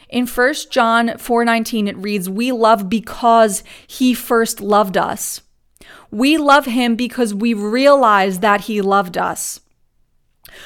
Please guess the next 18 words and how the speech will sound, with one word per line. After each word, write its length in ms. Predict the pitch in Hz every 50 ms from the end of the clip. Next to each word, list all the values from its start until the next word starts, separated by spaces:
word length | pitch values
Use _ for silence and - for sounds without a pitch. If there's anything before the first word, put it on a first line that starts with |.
| - - - -
We 160 | 247 269 269
choose 460 | 269 - - - 302 320 339 320 -
him 240 | 254 254 233 226 220
because 280 | 220 226 - 247 233
we 160 | 220 226 254 -
understand 760 | 240 233 233 226 233 226 233 - - 262 247 262 262 233 220
that 140 | 208 208 208
he 240 | - - 247 240
has 200 | 226 240 233 220
already 720 | - - 247 233 226 214 202 240 240 240 240 226 214 208 202 - - - _ _ _ _ _
chosen 680 | - - - 262 247 240 254 254 220 214 233 220 208 196 - _ _
us. 640 | - 240 247 233 175 226 - - - - - - - _ _ _ _ _ _ _ _ _ _ _ _ _ _ _ _ _ _ _ _ _ _ _ - _ - - - _ _ _ _ _ _
Jesus 460 | _ - 254 254 277 240 247 262 233
says 640 | - - - 269 262 262 214 190 196 196 - - - _ _ _ _ _ _ -
in 180 | 233 220 220
John 400 | 196 214 233 226 233 240 233 - 233
fifteen 580 | - - 262 247 247 - - - 254 226 220 208
sixteen, 800 | - - - 285 285 285 - - - 247 208 202 202 202 196